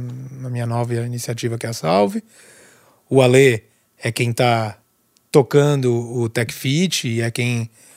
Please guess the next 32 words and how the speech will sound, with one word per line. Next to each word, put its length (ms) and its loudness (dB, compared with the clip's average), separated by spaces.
hoje 280 4
é 40 4
o 60 2
principal 420 0
só-, 320 -6
acionista 480 -4
disso. 460 -4
E 140 4
o 60 6
Freixo 640 4
é, 400 0
tá 440 2
à 120 -6
frente 320 -2
da 100 0
Seedtag 500 -6
aqui 140 -6
no 80 -4
Brasil, 300 -2
que 80 -2
é 20 0
uma 80 -2
empresa 300 -2
na 100 -2
Espanha 320 -4
que 100 -6
eu 60 -2
investi 300 -4
e 40 -4
trouxe 240 -2
pro 120 -10
Brasil. 340 2